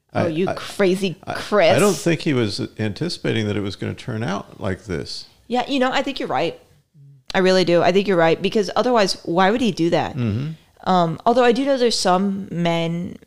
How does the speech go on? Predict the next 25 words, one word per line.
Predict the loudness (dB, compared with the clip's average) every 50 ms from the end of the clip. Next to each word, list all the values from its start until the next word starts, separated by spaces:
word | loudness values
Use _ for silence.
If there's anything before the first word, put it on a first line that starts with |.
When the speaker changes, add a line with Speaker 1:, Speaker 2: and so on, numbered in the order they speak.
| _ _ -8
Speaker 1:
and | -6 -6 -4 -4
they, | -6 -6 -8 -10 -14 _ _ _ _ _ _
it | -12 -10 -8
sounds | -6 -6 -4 -6 -6 -6
gross, | -8 -8 -8 -8
but | -8 -6
they | -6 -6
get | -6 -4 -2 0 2 2
off | 2 2 0 0 -2 -4 -8 -6 -4
with | -4 -4 -4 -6 -6
women | -4 -4 -2 -4 -4
being | -4 -4 -4 -2 -2
angry | -2 -2 -2 -4 -8 -12 -14 _ _ _ _ _ _ _ -16
like | -14 -12 -10
that. | -10 -10 -10 -10 -14 _ _ _ -14
Speaker 2:
Mm. | -10 -8 -8 -6 -8 -8 -10 -14 -14
Speaker 1:
For | _ -8 -6
some | -4 -4 -4 -4
reason, | -6 -6 -6 -6 -4
they | -2 0 0
like | 2 0 0 -2 -4 -6
that. | -8 -8 -8 -10 -12 _ -20 -20 _ _ _ _ _ _ _ -8
Speaker 2:
And, | -8 -6 -4
and | -4 -4 -4
to | -4